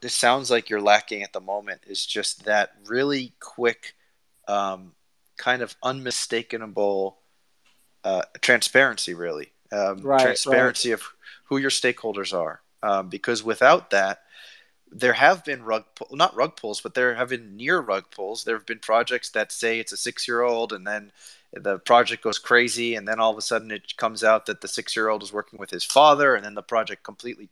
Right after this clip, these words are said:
Speaker 1: dumps, and, like, people have seen it all at this point. So it's natural, I think, to have people question that. And I think the only way to get around this, because in, in our case, when we are working with the Sotheby's,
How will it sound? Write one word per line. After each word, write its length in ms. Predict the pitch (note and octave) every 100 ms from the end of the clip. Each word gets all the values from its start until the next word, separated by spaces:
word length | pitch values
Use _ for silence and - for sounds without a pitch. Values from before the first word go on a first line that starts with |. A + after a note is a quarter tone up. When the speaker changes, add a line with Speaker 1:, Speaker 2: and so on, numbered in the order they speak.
| -
Speaker 1:
dumps, 440 | C3 C#3 - -
and, 140 | G2 G2+
like, 180 | G#2+ - - - _
people 280 | - D#3+ F#3
have 100 | -
seen 260 | - D3 B2+
it 100 | A2+
all 220 | B2+ B2
at 80 | -
this 160 | G2
point. 360 | - G#2 G2+ - _ _ _ -
So 600 | - B2 A2+ A2 G#2 - _ - - D#2+
it's 340 | B2 - -
natural, 760 | A#2+ B2+ C#3+ - C#3 B2 B2 -
I 80 | A#2
think, 400 | - A#2 A2 -
to 500 | - A2+ A2 G#2+ G#2 _ _ _ -
have 420 | A#2+ A#2+ A#2+ -
people 340 | - A#2 G#2+ -
question 480 | - C3 - A#2 G2+
that. 240 | F#2+ E2+
And 100 | G#2
I 60 | A2
think 240 | C#3 B2+
the 120 | -
only 260 | C3 C#3+ C#3+
way 200 | B2+ A#2+
to 80 | G#2+
get 180 | A#2+ G#2+
around 400 | G#2 A#2+ C#3+ A#2+
this, 360 | F#2+ - - _ _ _ _ -
because 320 | - D3 B2
in, 100 | B2+
in 160 | B2
our 160 | C3 F3
case, 380 | - C#3+ B2+ -
when 140 | B2
we 100 | A#2+
are 100 | A#2
working 280 | A2+ - A#2
with 100 | G#2+
the 80 | G2
Sotheby's, 720 | - D3+ C#3 G#2 G2+ G2